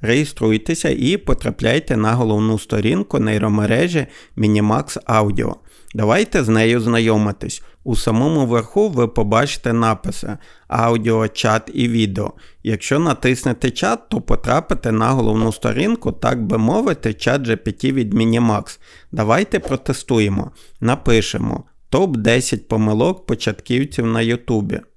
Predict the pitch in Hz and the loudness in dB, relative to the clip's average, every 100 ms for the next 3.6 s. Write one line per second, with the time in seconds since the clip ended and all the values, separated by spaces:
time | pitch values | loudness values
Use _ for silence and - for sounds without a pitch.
0 | - 135 196 - 151 - 113 110 156 - | -6 0 0 0 -2 0 2 2 0 0
1 | 139 113 107 110 117 120 - 117 107 98 | 0 2 0 0 2 0 0 2 2 -2
2 | - - - _ 110 110 185 269 240 185 | -6 -12 -20 _ -2 2 2 2 2 -2
3 | - 151 139 110 101 - | -2 0 2 2 0 -6